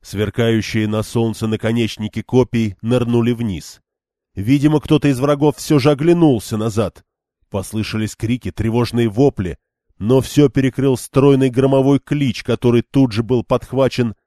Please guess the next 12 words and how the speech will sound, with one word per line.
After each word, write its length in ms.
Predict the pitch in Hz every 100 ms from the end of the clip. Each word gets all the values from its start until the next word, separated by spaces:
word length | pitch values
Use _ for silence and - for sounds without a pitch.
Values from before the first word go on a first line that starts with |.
| _
со 200 | - 127
всех 260 | - 123
сторон. 500 | - - 123 101 76 - _ _ _ _ _ -
"Элейн 560 | 110 139 147 143 135 -
и 80 | 147
Андор!" 580 | 156 160 151 123 90 - _ _ _ _ _
Иногда 500 | 92 104 107 113 123
спереди 560 | 120 - 123 120 117 113
доносились 600 | 113 120 120 123 113 -
и 40 |
другие. 580 | 117 135 113 107 90 73 _ _ _ _ -
"Луны! 580 | 85 107 156 131 92